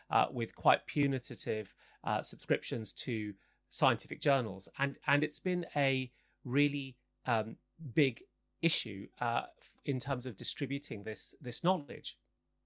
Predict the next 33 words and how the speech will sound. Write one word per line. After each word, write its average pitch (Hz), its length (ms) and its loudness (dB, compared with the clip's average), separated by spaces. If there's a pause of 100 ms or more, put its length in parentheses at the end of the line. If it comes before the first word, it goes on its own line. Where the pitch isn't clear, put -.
(160)
The 147 160 8
idea 214 400 8
that 165 180 0
w-, 160 280 0
was 160 180 -4
really 202 200 0
to 185 120 -8
say, 170 220 2
"Look, 170 260 0
science 196 540 0
is 156 320 0
a - 20 -14
human 143 380 0
endeavor 131 540 2 (580)
and 139 360 4 (380)
science 160 420 4
is 151 180 2
often 175 300 2
funded 123 340 -4
by 110 120 -2
governments. 120 520 -4
It's - 160 -8
a 131 140 -10
public - 640 0 (320)
resource. 113 580 -2
And 156 140 -4
so 147 160 0
we 156 140 -6
should 160 260 -6 (300)
make 156 400 2
the 151 60 -14
science 127 640 -2 (800)
available." 135 640 4